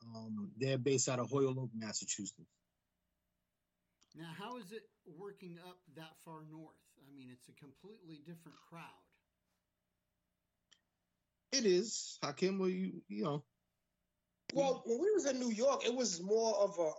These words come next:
Speaker 3: um, like an E C W type of feeling.
Speaker 2: Mm-hmm.
Speaker 3: Like, they was bloodthirsty when we was working in New York.
Speaker 2: Yep.
Speaker 3: When we, um, started going, like, towards north in the New England territory, um, we didn't have to do much. They,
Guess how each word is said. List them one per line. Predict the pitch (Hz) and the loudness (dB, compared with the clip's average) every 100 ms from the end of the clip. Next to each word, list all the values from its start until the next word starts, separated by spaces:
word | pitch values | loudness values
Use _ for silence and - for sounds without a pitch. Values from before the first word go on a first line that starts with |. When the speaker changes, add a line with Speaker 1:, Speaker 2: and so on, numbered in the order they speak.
| 165 | -2
Speaker 3:
um, | 151 135 127 123 _ _ _ _ _ - | -2 -4 -6 -14 _ _ _ _ _ -2
like | 160 151 | 0 0
an | 113 | -2
E | 190 | 0
C | 196 - 190 | 0 0 0
W | 160 185 202 | 2 2 2
type | 196 214 202 | 0 2 2
of | 202 | 0
feeling. | 220 226 233 | 0 2 0
Speaker 2:
Mm-hmm. | 233 139 165 _ _ _ | -2 -12 -20 _ _ _
Speaker 3:
Like, | 156 165 - | 0 0 2
they | 202 | 4
was | 214 180 | 4 2
bloodthirsty | 147 196 202 - 175 170 170 | 2 2 2 4 2 2 -2
when | 156 147 | -2 -2
we | 165 | -4
was | 143 | -2
working | 151 143 139 | -2 0 -2
in | 135 | -2
New | 135 | -2
York. | 147 147 - - - - | -2 -4 -6 -18 -18 -16
Speaker 2:
Yep. | 143 - | -18 -2
Speaker 3:
When | 151 | 2
we, | 180 214 | 4 6
um, | 208 196 185 | 6 6 4
started | 180 208 185 165 | 2 4 4 4
going, | 165 175 170 165 | 4 6 4 2
like, | 160 156 151 - | 0 0 -4 -4
towards | - 175 156 135 | 2 4 4 4
north | 180 180 - | 4 4 2
in | |
the | 151 | 0
New | 165 185 | 2 2
England | 190 208 208 | 2 4 4
territory, | 202 214 214 233 220 226 240 - - - _ _ _ | 2 2 2 2 2 0 -4 -12 -20 -20 _ _ _
um, | 170 165 156 151 147 147 _ _ _ _ _ _ _ _ - | 4 6 4 2 -4 -10 _ _ _ _ _ _ _ _ -8
we | 165 254 | 0 2
didn't | 359 440 | 2 0
have | 440 | -2
to | 427 | -2
do | - 571 392 | 2 0 0
much. | - - | -4 -4
They, | - | 2